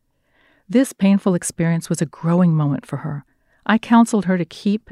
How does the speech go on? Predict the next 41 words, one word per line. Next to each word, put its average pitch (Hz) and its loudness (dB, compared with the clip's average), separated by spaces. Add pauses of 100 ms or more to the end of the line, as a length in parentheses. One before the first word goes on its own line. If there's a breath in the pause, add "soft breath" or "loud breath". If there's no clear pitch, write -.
to - -8
the 156 -4
commitment 180 -2
she - -6
made 165 -2
to 208 -2
the 202 -6
squad 180 -2
to 165 -4
fulfill 165 -2
her 170 -2
year, 143 -6 (440 soft breath)
the 190 -2
commitment 214 2
she - 0
made 220 6
to 220 2
herself 214 -2
to - -20
become 170 -2
a 160 -4
cheerleader 170 0
and 156 -4
to 190 -4
consider 294 0
the 196 -2
fact - -4
that - -8
these 262 2
two 247 0
people 151 -4
were 170 -2
not 165 -2
worth 175 -4
her 170 -4
investment 175 -2
in 170 -2
them 226 4 (120)
emotionally 202 2
or 175 0
otherwise, 147 -6